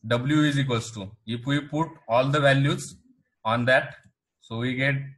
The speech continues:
that constant factor is two three five double four,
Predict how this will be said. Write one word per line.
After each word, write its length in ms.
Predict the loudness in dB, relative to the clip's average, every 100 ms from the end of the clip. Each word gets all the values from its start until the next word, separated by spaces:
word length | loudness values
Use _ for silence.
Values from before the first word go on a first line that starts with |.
| _
that 320 | -2 0 0 -10 _ _
constant 420 | -4 -4 -2 -4 -2
factor 280 | -2 -2
is 340 | -2 -4 -8 -14 _ _ _ _ _ _ _
two 220 | -2 -2 -2
three 240 | 0 0
five 480 | 0 0 0 0 0
double 260 | 0 -2 -4
four, 340 | -6 -8